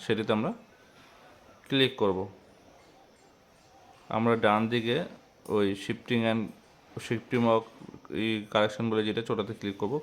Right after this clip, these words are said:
ক্লিক করার পরে others বলে যে অপশনটি আছে ওটাতে আমরা ক্লিক করে আমাদের যে ভোটার কার্ডের নাম্বারটি আছে সেটি আমরা বসিয়ে দেব।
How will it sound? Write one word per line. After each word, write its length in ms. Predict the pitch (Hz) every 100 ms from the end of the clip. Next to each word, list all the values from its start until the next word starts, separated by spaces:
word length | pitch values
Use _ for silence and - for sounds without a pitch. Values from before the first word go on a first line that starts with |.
| -
ক্লিক 220 | 113 110
করার 160 | 123 120
পরে 280 | 117 104 160 - - - - - - - - 80 107
others 540 | 120 147 160 - -
বলে 280 | 117 113 113
যে 100 | 110
অপশনটি 380 | 104 - 113 110
আছে 240 | 101 - 202 - -
ওটাতে 280 | 113 110 107
আমরা 180 | 107
ক্লিক 300 | 104 110 110
করে 220 | - 120 185
আমাদের 540 | - 101 98 101 98 117 - - - - - - - 110
যে 180 | 113
ভোটার 300 | 101 107 113
কার্ডের 220 | 110 110 107
নাম্বারটি 420 | 101 104 104 113
আছে 240 | 104 147
সেটি 300 | 165 113 110
আমরা 200 | 104 120
বসিয়ে 360 | 131 107 - 107
দেব। 300 | 95 87